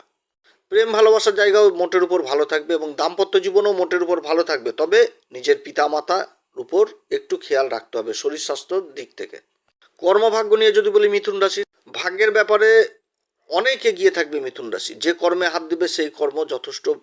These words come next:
মানে, সময় থাকতে হয়ে যাবে, সময় যথেষ্ট ভালো এবং প্রত্যেকটা কাজ, মানে, হবে, কমপ্লিট হবে।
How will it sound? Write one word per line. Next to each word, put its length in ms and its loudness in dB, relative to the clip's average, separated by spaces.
মানে, 240 -8
সময় 260 0
থাকতে 340 -2
হয়ে 200 4
যাবে, 240 -4
সময় 340 0
যথেষ্ট 380 -2
ভালো 300 -4
এবং 240 0
প্রত্যেকটা 480 -2
কাজ, 200 -2
মানে, 240 -4
হবে, 300 2
কমপ্লিট 460 -2
হবে। 200 0